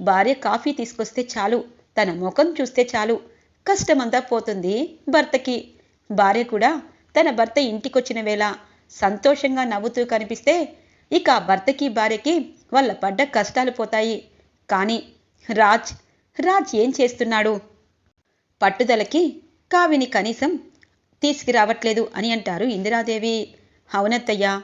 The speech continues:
అటు కావ్య, ఇటు రాజ్ ఇద్దరు విడివిడిగా ఉన్నారు. వాళ్ళిద్దరినీ కలిపే పని మనమే చేయాలి. స్వప్న, నువ్వు, నేను,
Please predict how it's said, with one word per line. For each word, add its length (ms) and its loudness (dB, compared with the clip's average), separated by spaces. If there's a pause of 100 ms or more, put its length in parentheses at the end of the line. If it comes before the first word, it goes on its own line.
(480)
అటు 200 0 (140)
కావ్య, 300 0 (600)
ఇటు 240 2 (220)
రాజ్ 340 4 (460)
ఇద్దరు 320 0 (100)
విడివిడిగా 460 0
ఉన్నారు. 400 -2 (440)
వాళ్ళిద్దరినీ 640 0 (140)
కలిపే 380 2
పని 180 2 (360)
మనమే 380 2
చేయాలి. 380 0 (400)
స్వప్న, 360 -2 (560)
నువ్వు, 360 -2 (160)
నేను, 240 -2